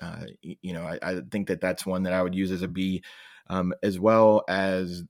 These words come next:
uh, you know, one of the A Es, the fifteen Determinedly. Um, if that horse were to get in, I would want to have as a, a backup as well. And then my, my other B, I,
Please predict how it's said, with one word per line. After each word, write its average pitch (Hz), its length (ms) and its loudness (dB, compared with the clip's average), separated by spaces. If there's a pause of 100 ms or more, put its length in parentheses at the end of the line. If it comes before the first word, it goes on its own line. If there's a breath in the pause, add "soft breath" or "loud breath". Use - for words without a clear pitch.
(240)
uh, 87 240 -4
you 92 80 -4
know, 87 80 -4
one 92 120 -2
of 90 60 -4
the 90 140 -4
A 92 320 -4
Es, 87 100 -8
the 82 100 -12
fifteen 98 440 -4
Determinedly. 107 800 -2
Um, 87 200 -8
if - 80 -12
that 90 200 -4
horse 92 220 -4
were 87 80 -4
to 92 60 -6
get 92 180 -4
in, 87 200 -4
I 87 60 -4
would 87 120 -6
want 90 200 -8
to 90 80 -8
have 87 300 -4
as 87 160 -8
a, 80 200 -6
a 92 100 -8
backup 87 500 -8
as 87 120 -16
well. 101 400 2 (380 loud breath)
And 95 120 -2
then 92 180 -2
my, 87 400 -2
my 87 180 -4
other 92 280 -2
B, 90 260 -6
I, 92 140 -8